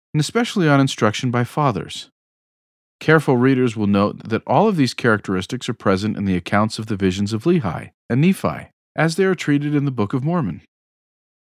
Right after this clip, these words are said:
The Bible identifies two chief earthly sources of wisdom. It is said to come from the East, which is almost certainly to be understood as the Syro-Arabian desert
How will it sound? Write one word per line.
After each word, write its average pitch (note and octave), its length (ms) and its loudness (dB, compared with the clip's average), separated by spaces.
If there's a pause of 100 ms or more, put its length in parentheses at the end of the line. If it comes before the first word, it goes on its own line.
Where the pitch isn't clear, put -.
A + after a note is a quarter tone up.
(120)
The C3 80 -4
Bible G#3+ 320 4
identifies B2+ 600 2
two G3 260 -4
chief D#3 460 -4
earthly C#3 300 0
sources B2+ 440 -4
of D3+ 100 0
wisdom. F3+ 380 -2 (380)
It G2+ 100 0
is G2 100 0
said B2 220 -4
to D#3 60 -2
come B2 260 0
from G2+ 380 0
the C#3 220 -2
East, - 420 0 (340)
which D#3 160 0
is E3+ 140 2
almost G#3+ 300 2
certainly F#3+ 420 0
to - 100 -12
be A2+ 140 2
understood G#2 460 -2
as G2+ 200 -4
the G#2 120 -4
Syro-Arabian G#2+ 920 0
desert A#2+ 380 0